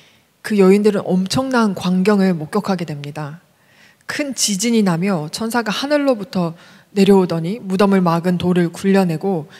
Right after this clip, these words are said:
그 위에 앉는 것입니다. 여인들의 눈에 그 천사의 모습은 번개와 같았고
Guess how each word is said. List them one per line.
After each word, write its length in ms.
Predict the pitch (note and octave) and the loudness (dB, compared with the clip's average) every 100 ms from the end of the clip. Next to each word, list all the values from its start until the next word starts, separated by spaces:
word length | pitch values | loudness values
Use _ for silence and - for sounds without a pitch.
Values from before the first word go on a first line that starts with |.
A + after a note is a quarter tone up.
| - | -18
그 300 | - G#3 F#3 | -6 -2 -2
위에 340 | F3 F3+ G#3 C#4 - _ | 0 -2 -2 -6 -18 _
앉는 300 | - F3 F3+ | -6 -2 -2
것입니다. 520 | D#3+ D3 D3+ D3 G2+ - _ _ _ _ _ _ _ _ _ _ | -2 -6 -10 -12 -20 -20 _ _ _ _ _ _ _ _ _ _
여인들의 500 | G3+ F#3+ A3+ A#3 G#3 | 4 6 6 6 6
눈에 260 | F#3 G3 G#3+ | 4 4 2
그 200 | G#3+ A3+ | 2 0
천사의 540 | A3+ C#4+ D4+ D#4 D4 | 0 -4 0 0 2
모습은 460 | A#3+ F3+ E3+ F#3 F#3 | 0 -2 -2 -4 -4
번개와 600 | - F#3 G3 G3+ B3+ A3 | -4 -2 -2 2 4 4
같았고 640 | F3 E3 D#3 - G3+ F3 | 0 -4 -12 -10 -8 -8